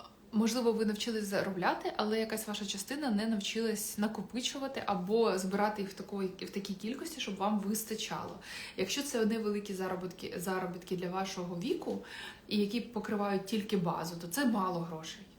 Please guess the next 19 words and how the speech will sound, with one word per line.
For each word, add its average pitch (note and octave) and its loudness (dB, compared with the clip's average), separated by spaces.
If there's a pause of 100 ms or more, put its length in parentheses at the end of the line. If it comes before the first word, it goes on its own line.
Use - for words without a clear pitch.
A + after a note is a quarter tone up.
(180)
Тому F#3+ -2
що F#3 -2
тоді, F3+ -2
ну, F3 -2
типу, E3+ -6
якщо E3+ -4
не F#3+ 0
вистачає F#3 -4
на F3+ -6
базу, C#4 -2
то - -10 (100)
тоді G3 -6
це, F#3+ -6 (800)
е, F#3+ -4
це G3 -2
якраз F#3 -2 (100)
про F#3 -4
несепарованість F3+ -6
також. G3 -8